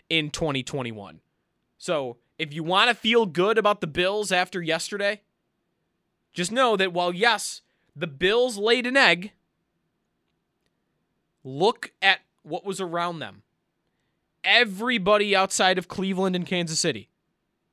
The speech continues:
did the same thing. Unless you wanna qualify Pittsburgh in this regard as well. But,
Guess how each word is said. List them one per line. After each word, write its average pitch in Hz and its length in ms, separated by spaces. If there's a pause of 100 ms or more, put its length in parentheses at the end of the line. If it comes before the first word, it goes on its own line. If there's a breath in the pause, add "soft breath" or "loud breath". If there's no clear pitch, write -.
(180)
did 147 140
the 147 60
same 180 240
thing. 214 260 (1400)
Unless 202 340
you 190 80
wanna 190 220
qualify 180 460
Pittsburgh 180 520
in 160 80
this 151 140
regard 143 340
as 123 140
well. 180 340 (1080)
But, 254 280